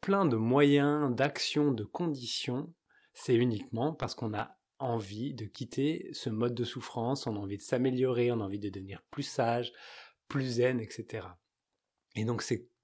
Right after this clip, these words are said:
pour cela que l'on recherche la plénitude dans le chemin spirituel. Mais le chemin spirituel n'est absolument pas au-dessus des autres chemins, ou n'est pas plus pertinent, ou moins pertinent, ou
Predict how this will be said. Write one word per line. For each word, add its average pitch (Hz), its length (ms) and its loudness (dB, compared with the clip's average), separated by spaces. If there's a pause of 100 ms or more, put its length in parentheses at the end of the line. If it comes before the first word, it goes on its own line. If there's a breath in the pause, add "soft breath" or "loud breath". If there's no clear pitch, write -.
(100)
pour 196 160 -2
cela 113 360 4
que - 140 2
l'on 110 180 2
recherche 120 640 -2 (560 loud breath)
la 160 160 4
plénitude 135 840 0
dans 110 180 4
le 98 100 0
chemin 104 420 -4
spirituel. 90 960 -12 (1000)
Mais 98 140 -2
le 92 100 -4
chemin 101 240 -4
spirituel 101 880 -10 (120)
n'est 117 240 -6
absolument 113 520 -2
pas - 340 -4
au-dessus 135 800 -2 (800)
des 113 340 0
autres 170 280 -2
chemins, 147 420 0
ou 131 100 2
n'est 107 120 0
pas 113 180 0
plus - 300 -6
pertinent, 165 960 0
ou 123 60 2
moins 117 340 -2
pertinent, 165 800 -4
ou 113 220 0